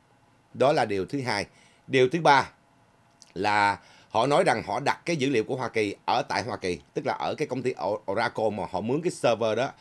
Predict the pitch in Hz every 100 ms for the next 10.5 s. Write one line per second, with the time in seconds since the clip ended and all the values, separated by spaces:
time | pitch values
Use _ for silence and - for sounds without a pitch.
0 | - - - - 180 214 185 - _ _
1 | _ 151 202 208 170 165 202 190 175 120
2 | 104 113 - 120 92 110 139 151 131 131
3 | 127 120 120 95 107 123 175 180 143 139
4 | - 185 170 160 104 - - 98 87 107
5 | 113 95 123 101 98 101 92 80 - _
6 | _ _ _ _ _ _ _ _ _ _
7 | _ _ _ _ _ _ _ _ _ _
8 | _ _ _ - 196 151 104 113 151 -
9 | 143 98 104 - 147 131 - 92 95 -
10 | 92 139 165 170 139